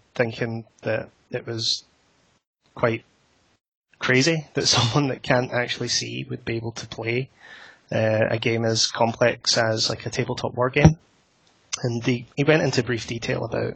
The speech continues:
the fact that he uses magnetic boards and, um, his,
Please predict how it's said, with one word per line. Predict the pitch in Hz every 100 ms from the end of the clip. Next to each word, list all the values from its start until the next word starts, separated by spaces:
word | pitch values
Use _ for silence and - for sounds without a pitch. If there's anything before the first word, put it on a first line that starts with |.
| -
the | 127 117 113 113
fact | - 117 -
that |
he | 120
uses | 117 117 113
magnetic | 123 120 123 120 - -
boards | - 117 117 120 - 117
and, | 113 113 - - - - -
um, | 139 113 113 113 117 120
his, | 123 117 113 - - -